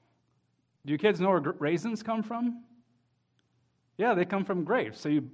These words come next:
you can pick the grapes and dry them out and have raisins, and you can make grape juice, and you can make wine. So this is what the poor could do. They could go into all the vineyards and do that.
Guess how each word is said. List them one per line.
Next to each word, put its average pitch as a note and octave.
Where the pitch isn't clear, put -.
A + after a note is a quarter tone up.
you C#3+
can C3+
pick G#3+
the D3+
grapes G#3
and C#3+
dry E3+
them G3+
out G3+
and F3+
have A#2+
raisins, G#3
and D3+
you D3
can C#3
make B2+
grape F3+
juice, B3
and C#3
you C#3
can C#3
make B2+
wine. G#3
So G#3+
this C4+
is A3+
what B3
the C4
poor F#4
could C#4
do. D#3
They F#3+
could C4+
go B3
into B3
all C4+
the D#4
vineyards C4
and F#3
do A3
that. G#2+